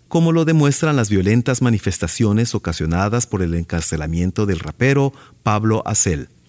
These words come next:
El rapero fue condenado a dos años y medio de prisión por glorificación del terrorismo, denigración de la corona española y otros crímenes, no solamente para marcar los límites de la libertad artística,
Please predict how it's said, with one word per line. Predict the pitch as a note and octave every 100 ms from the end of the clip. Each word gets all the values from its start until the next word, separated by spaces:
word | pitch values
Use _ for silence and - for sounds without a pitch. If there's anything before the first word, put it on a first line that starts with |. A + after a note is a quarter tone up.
| _
El | D3
rapero | C3 C#3+ F3+ F#3
fue | - D3
condenado | C#3+ A2+ G#2 G#2+ A#2 G2+
a |
dos | F#2+ F2+
años | G2+ G#2+ A#2+ -
y |
medio | F2 F2+ G#2
de | G2+ -
prisión | E2 - A2 C3+
por | D#3 - B2+ B2
glorificación | G#2+ G2+ - F2 D#2 - F2
del | F2+ E2+
terrorismo, | F#2 G2 A#2 C3+ D#3 D#3 _ -
denigración | F2+ E2+ D#2 - A#2+ C3
de | C3
la | A#2+
corona | A#2+ A#2
española | A#2 - A#2+ F#2 F2+ F#2 - _ _
y | C#3 A2+
otros | F#2 G2 F2+
crímenes, | - G2 D2 - - - - -
no | G2+ G#2 A#2
solamente | - C3+ B2 G#2 -
para | - E2 D2
marcar | C#2 - F#2
los | F2 C#2+
límites | G2+ G#2 F#2+ E2 D#2+
de | D#2+
la |
libertad | D#2 D#2 D2+ - F2
artística, | D2 - D3 - - C3